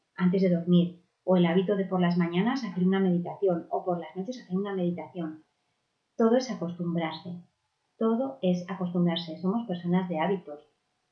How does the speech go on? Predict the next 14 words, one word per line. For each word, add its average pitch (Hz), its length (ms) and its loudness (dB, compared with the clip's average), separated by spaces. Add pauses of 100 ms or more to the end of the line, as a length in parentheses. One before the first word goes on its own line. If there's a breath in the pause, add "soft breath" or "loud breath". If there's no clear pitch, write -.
(140)
Todos 196 280 4
normalmente 180 580 2
hacemos, 180 540 2
eh, 175 380 0 (320)
nos 185 220 0
movemos 180 520 0
realmente 160 440 -8
sin 170 160 -6
darnos 160 320 -4
cuenta, 180 300 0
de 151 60 -10
manera 160 240 -8
inconsciente 175 560 -6
incluso, 180 540 -8